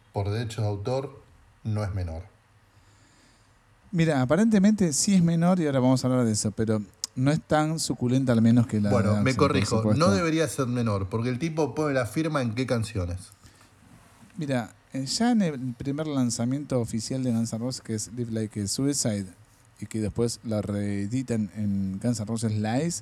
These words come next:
Speaker 2: hay dos canciones coescritas por él. Reckless Life, que es un temazo, y Move to the City. Un tema que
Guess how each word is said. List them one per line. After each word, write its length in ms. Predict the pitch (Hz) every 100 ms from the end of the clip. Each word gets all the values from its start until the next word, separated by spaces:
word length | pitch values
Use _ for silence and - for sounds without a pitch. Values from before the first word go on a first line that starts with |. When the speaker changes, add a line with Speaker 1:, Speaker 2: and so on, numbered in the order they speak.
| - - -
Speaker 2:
hay 140 | 117
dos 140 | 110 107
canciones 580 | 113 - 104 101 92 - -
coescritas 580 | 117 110 - 113 104 101
por 180 | 101
él. 160 | 95 90 - - - - -
Reckless 420 | - 156 143 127 127
Life, 380 | 143 156 160 -
que 80 | -
es 80 | -
un 140 | 98
temazo, 840 | - 113 110 117 135 - - 151 175 - - - - - -
y 100 | -
Move 240 | 131 147 151
to 180 | - 135
the 100 | 110
City. 280 | 107 90 - - - _ _ - - _ _ _ _ _ _ _ _ _ _ _ _ _
Un 100 | 131
tema 200 | 120 123
que 640 | 110 107 104 101 98 95